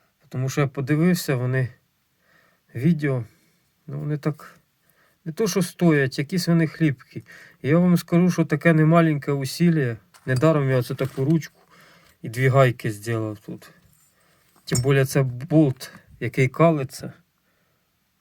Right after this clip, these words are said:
Кончик там підкаляний у нього, щоб його не розвальцувало. Тільки чуть-чуть кончик я підкалив.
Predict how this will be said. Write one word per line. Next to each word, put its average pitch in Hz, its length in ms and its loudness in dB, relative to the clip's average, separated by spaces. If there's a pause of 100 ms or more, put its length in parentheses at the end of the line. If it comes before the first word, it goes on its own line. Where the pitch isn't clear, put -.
(200)
Кончик 135 460 -6
там 120 240 -10 (480)
підкаляний 143 600 -2
у 123 80 -10
нього, 120 380 -10 (840)
щоб - 240 -16
його 127 120 -2
не 123 140 -2
розвальцувало. 120 880 -6 (1080)
Тільки 156 260 -6
чуть-чуть 175 500 -8
кончик 113 560 -10
я 107 60 -14
підкалив. 110 600 -12